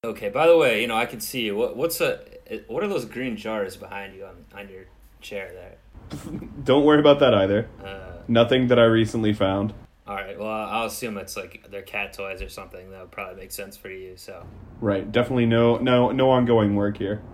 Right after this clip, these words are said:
Speaker 1: Well, there's another mystery at hand here, uh, Lord Hand. You know, on the past couple episodes of the Small Council, you know, when I'm doing my, I, I'm calling it episodes 'cause it's a podcast, of course, but really,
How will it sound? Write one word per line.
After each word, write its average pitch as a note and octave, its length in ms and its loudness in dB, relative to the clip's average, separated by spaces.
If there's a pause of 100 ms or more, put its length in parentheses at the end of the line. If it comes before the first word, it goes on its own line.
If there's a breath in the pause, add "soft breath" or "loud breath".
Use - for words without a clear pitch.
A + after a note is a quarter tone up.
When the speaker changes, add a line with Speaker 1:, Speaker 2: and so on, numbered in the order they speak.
(300)
Speaker 1:
Well, C3+ 480 -2
there's C#3 200 -4
another D3+ 360 2
mystery A2+ 520 -6
at G2+ 180 -4
hand G2+ 340 -8
here, G2 580 -8 (160)
uh, F#2+ 60 -12
Lord G2 320 -6
Hand. G2 320 -12 (220 soft breath)
You A2 100 -10
know, G#2 280 -4
on B2 200 -2
the A#2 80 -4
past C3+ 340 -2
couple A#2 260 -4
episodes A2 560 -6
of G2+ 60 -14
the G2+ 100 -16
Small G#2+ 280 -10
Council, G#2 640 -8 (140)
you G#2+ 140 -10
know, G#2 180 -8
when G#2 200 -10
I'm G2 180 -10 (120)
doing C#3+ 320 0
my, F#2+ 220 -6
I, G#2+ 200 -6
I'm A2 120 -14
calling A#2 300 -6
it A2 80 -4
episodes A2 400 -6
'cause C#3 220 -6
it's A#2+ 320 -6
a G2 60 -12
podcast, G2+ 560 -10
of - 100 -20
course, F#2+ 260 -16
but G#2 180 -10
really, A2 460 -4